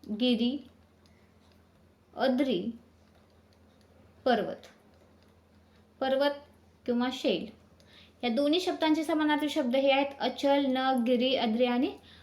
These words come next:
पर्वत. वात, अनिल, समीरण हे वारा या शब्दाचे समानार्थी शब्द आहेत. अनल लक्षात ठेवा, अनल म्हणजे अग्नी या शब्दासाठी समानार्थी शब्द आहे, तर अनिल हा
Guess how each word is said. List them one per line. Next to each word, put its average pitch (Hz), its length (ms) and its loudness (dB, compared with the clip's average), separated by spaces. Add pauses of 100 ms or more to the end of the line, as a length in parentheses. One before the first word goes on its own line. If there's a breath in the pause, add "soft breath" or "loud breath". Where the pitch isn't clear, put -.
(160 loud breath)
पर्वत. 247 420 2 (100)
वात, 262 260 6 (220)
अनिल, 247 320 2 (220)
समीरण 269 520 4 (140)
हे 226 120 -2
वारा 269 580 2
या 381 140 2
शब्दाचे 254 580 0
समानार्थी 220 720 0
शब्द 214 360 -4 (640 loud breath)
आहेत. 190 400 -4 (840 soft breath)
अनल 320 340 4
लक्षात 349 320 2
ठेवा, 320 340 0 (220)
अनल 330 520 4
म्हणजे 269 460 2 (180)
अग्नी 247 420 2 (240)
या 247 260 0
शब्दासाठी 254 480 -4
समानार्थी 254 560 -4
शब्द 254 280 -4
आहे, 269 220 -2 (400 loud breath)
तर 254 100 -4 (120)
अनिल 320 400 4
हा 247 200 -2